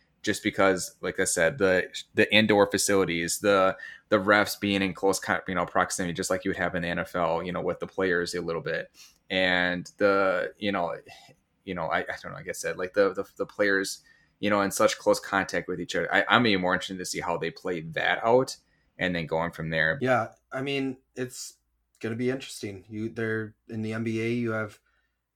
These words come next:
Speaker 2: you do have more contact. You are constant. I mean, you're dribbling the same ball. I mean, in baseball, we constantly see, you know, a ball either getting thrown to the bullpen or thrown into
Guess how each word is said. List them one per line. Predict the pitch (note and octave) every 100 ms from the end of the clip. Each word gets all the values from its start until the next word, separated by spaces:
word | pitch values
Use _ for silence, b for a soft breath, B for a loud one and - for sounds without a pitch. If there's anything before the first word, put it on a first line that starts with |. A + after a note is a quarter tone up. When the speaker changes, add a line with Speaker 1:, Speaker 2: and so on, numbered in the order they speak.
| _
Speaker 2:
you | A#2+
do | B2 C3+
have | C3 A#2+
more | A#2+ A#2+
contact. | - B2 A#2 C3 A#2+ A#2 A#2 - _
You | A2 A2+ A2+ A2 G#2+ G#2 -
are | A2+ G#2+ G#2+ G#2 G2 F#2+ _
constant. | - B2+ B2+ - C3 -
I |
mean, | D3 C#3
you're | C3+ B2
dribbling | C#3+ D3+ C#3 C3
the | B2
same | C3 A#2+
ball. | A#2 D3 - - _ _ _ -
I |
mean, | B2 B2 A#2+ A#2 _ _ -
in | C#3 C3 A#2+ A2+ -
baseball, | C#3 C#3+ - A#2+ A2+
we | A#2
constantly | - B2 A#2 A#2+ A#2+ A#2
see, | A2 B2
you | A2+ A2
know, | A2 A2
a | G#2
ball | A#2 A#2 A#2+ A#2
either | A#2 A2+
getting | A#2 A2+ A2
thrown | A#2+ A2
to | A2
the |
bullpen | G#2+ A2+ - G#2 G2+
or | G#2
thrown | - A#2 G#2+ G#2+
into | G#2+ G#2+ A2+ G#2+ G#2